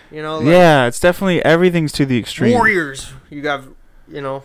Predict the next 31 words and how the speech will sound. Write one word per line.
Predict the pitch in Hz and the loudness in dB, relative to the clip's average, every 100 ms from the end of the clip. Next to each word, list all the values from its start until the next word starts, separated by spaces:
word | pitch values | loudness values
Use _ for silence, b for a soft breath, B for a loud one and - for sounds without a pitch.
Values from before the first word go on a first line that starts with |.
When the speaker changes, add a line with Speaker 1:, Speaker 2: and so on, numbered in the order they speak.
| _ | _
Speaker 2:
What, | - 135 | 0 2
what, | 151 165 | 4 2
but | 165 | 2
what | 160 185 | 2 2
are | |
you | 202 | 0
comparing | 196 165 - 147 | -2 -4 -2 -2
it | 143 | -2
to? | - 123 | -4 -2
Like, | 113 - | -2 0
which | 131 - | -4 -2
decade | 131 123 123 110 | -2 -2 -4 -4
would | |
you | 113 | -6
say, | 110 117 107 | -4 -2 0
like, | 90 98 - - | -2 -4 -6 -14
comparing | 135 123 120 | -4 -2 -2
it | 107 | -6
to | 110 | -8
the | 110 | -6
eighties | 117 123 117 | -4 -4 -4
or | |
nineties? | 113 123 170 208 208 - - | -2 -4 -4 -6 -8 -10 -16
Speaker 1:
Yeah, | 285 359 | -4 -2
like, | 311 208 | -2 -4
the | 190 | -6
nineties | 202 240 254 202 185 - | -2 -2 -4 -8 -12 -10
when, | 185 180 | -8 -4
like, | 175 170 | -4 -4
the | 170 | -8
ni-, | 175 | -10